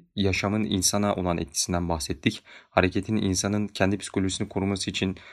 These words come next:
kendi sağlığını koruması için ne kadar önemli olduğundan bahsettik. Sonrasında grafolojiye değindik. E, grafoloji sizin de hatırladığınız üzere yazıdan karakter ve kişilik analizi çıkarmaya deniyordu.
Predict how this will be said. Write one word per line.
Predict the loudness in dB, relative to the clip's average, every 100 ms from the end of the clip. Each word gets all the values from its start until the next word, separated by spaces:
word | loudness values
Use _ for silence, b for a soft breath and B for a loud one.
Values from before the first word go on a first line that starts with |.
| B 0
kendi | 2 2
sağlığını | 0 0 0 -2
koruması | -2 -2 -2 -2
için | 0
ne | 0
kadar | 0 0
önemli | 2 2 2
olduğundan | 0 0 -2 -2
bahsettik. | -4 -8 -6 -6
Sonrasında | -2 -2 0 -2
grafolojiye | 0 0 2 0 2 4
değindik. | 2 2 -2 -8 b b b b b b
E, | 0 0
grafoloji | 2 0 0 -2 0 0 0 -2
sizin | 0 2 2
de |
hatırladığınız | 2 2 0 0 0
üzere | 0 0 0 _
yazıdan | 4 4 6 2 2
karakter | 0 0 0 2 2
ve | 2
kişilik | 0 0 0
analizi | 0 2 0 -4
çıkarmaya | 0 0 2 0 0
deniyordu. | 0 0 -4